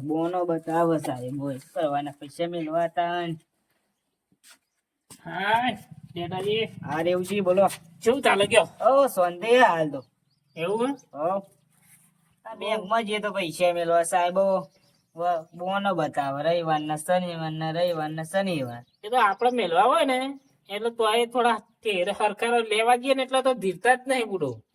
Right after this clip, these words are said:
Speaker 1: એવું?
Speaker 2: ત્યાં બેંકમાં તો આવી બહુ દફા થાય.
Speaker 1: બરોબર.
Speaker 2: એટલે હું કહેતો તો ખબર?
Speaker 1: હા.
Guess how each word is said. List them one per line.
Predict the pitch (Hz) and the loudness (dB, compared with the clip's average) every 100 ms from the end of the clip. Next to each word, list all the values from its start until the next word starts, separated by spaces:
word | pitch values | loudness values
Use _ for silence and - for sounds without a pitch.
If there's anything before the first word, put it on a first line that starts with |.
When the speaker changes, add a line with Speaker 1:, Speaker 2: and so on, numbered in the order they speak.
| _ - | _ -16
Speaker 1:
એવું? | 147 180 220 214 | -10 -8 -8 -8
Speaker 2:
ત્યાં | 190 214 | -6 -4
બેંકમાં | 202 208 214 240 | -4 -4 -4 -4
તો | 247 | 0
આવી | 220 180 | 0 0
બહુ | 208 208 | -2 -2
દફા | 208 202 - 180 | -2 -4 -4 -4
થાય. | 160 123 - _ _ 147 | -4 -6 -12 _ _ -12
Speaker 1:
બરોબર. | 143 143 | -6 -4
Speaker 2:
એટલે | 135 127 | -4 -4
હું | 214 247 | -2 -2
કહેતો | 247 202 202 | 0 -2 -2
તો | 214 | -2
ખબર? | 220 220 269 285 | -2 0 0 -2
Speaker 1:
હા. | 151 151 | -4 -4